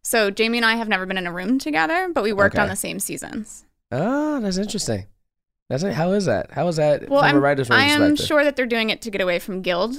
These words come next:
Speaker 1: rules. <laughs>
Speaker 2: Ah.
Speaker 1: So it's, it's fun. It's, I, I love it there. It's, like, a very, uh, warm space. It's, like, surprisingly safe. Like, you wouldn't guess, especially, like, 'cause Adult Swim sort of has a, a weird history
Speaker 2: Yeah.
Speaker 1: about, uh, like, diversity.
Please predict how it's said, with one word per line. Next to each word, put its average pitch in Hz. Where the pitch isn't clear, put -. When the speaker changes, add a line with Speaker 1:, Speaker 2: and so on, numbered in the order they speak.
Speaker 1:
rules. 302
<laughs> -
Speaker 2:
Ah. 62
Speaker 1:
So 233
it's, 226
it's 302
fun. 302
It's, 233
I, 240
I 226
love 180
it 180
there. 190
It's, -
like, 190
a 190
very, 190
uh, 185
warm 196
space. -
It's, 247
like, 262
surprisingly 240
safe. 180
Like, 226
you 214
wouldn't 202
guess, 214
especially, 349
like, 285
'cause 240
Adult 180
Swim 208
sort 190
of 196
has 190
a, 175
a -
weird 175
history 277
Speaker 2:
Yeah. 92
Speaker 1:
about, 196
uh, 170
like, 196
diversity. 202